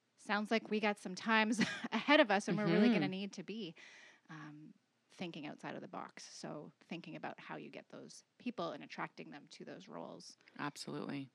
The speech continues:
Speaker 2: And, and, and I think holding decision makers accountable, um, at all levels of an organization. You know, it starts with what's that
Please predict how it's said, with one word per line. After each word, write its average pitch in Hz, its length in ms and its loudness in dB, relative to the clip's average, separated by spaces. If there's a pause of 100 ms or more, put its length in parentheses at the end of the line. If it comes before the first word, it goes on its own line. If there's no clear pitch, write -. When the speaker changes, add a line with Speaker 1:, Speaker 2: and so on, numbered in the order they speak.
(920)
Speaker 2:
And, 165 200 4 (120)
and, 160 400 4 (160)
and 160 300 0
I 156 100 2
think 160 520 -2 (480)
holding 156 760 2 (720)
decision 139 400 0
makers 139 340 -2
accountable, 143 640 -2 (640)
um, 135 400 -12
at - 180 -4
all 131 200 6
levels 131 360 -6
of 117 80 -10
an 120 80 -8
organization. 120 880 -6 (1040)
You - 100 -8
know, 131 120 -4
it - 80 -8
starts - 360 -4
with - 140 -10
what's - 300 -8
that - 140 -6